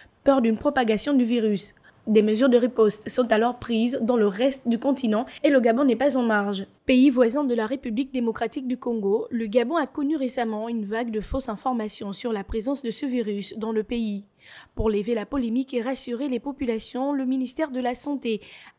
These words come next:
à travers un communiqué, a démenti toute présence du virus Mpox sur le territoire, mais a tout de même annoncé que des mesures de surveillance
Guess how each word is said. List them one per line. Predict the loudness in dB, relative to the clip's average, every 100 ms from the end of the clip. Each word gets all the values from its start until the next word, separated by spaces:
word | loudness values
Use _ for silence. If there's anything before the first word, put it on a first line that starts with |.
| -10
à |
travers | -6 -2 -2
un | -2
communiqué, | -4 0 2 0 -2 -6 -4
a | -4
démenti | -2 -2 -2 -6 -4
toute | -4 -6
présence | -6 -6 -6 -8 -10
du | -8
virus | -6 -6 -10 -6
Mpox | -4 -2 -4 -4 -8
sur | -10 -4
le | -4
territoire, | -4 -6 -6 -2 -2 -4 -10 -20 -8 0
mais | 0
a | 0
tout | -4
de | -4
même | 0 0 -2
annoncé | -4 -4 -6 -8
que | -6
des | -4
mesures | -4 -4 -4
de | -4
surveillance | -6 -6 -4 -4 -4 -6